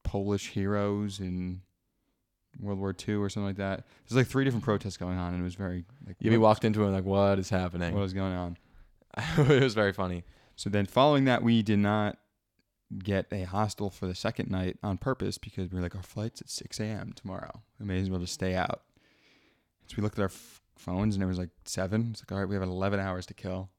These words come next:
Speaker 1: So we watched a little N B A in a bar, and then we just made our way to the airport before T S A even opened.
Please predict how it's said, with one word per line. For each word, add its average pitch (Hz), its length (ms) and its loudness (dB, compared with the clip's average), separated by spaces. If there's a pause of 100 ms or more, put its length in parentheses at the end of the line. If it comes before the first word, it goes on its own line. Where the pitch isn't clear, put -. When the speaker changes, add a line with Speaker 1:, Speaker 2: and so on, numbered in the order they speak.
(260)
Speaker 1:
So - 100 -20
we 127 80 2
watched 120 200 6
a - 40 6
little 110 160 2
N 104 80 2
B 101 140 2
A 101 140 2
in 98 60 0
a 95 40 0
bar, 92 460 0 (640)
and 98 140 -2
then 92 160 4
we 92 120 2
just 90 180 -2
made 92 160 2
our 92 60 2
way 90 160 2
to - 100 -10
the - 100 -8
airport 92 480 -2 (380)
before 101 440 2
T - 300 -2
S 95 200 0
A 92 120 0
even 92 280 -2
opened. 90 480 -4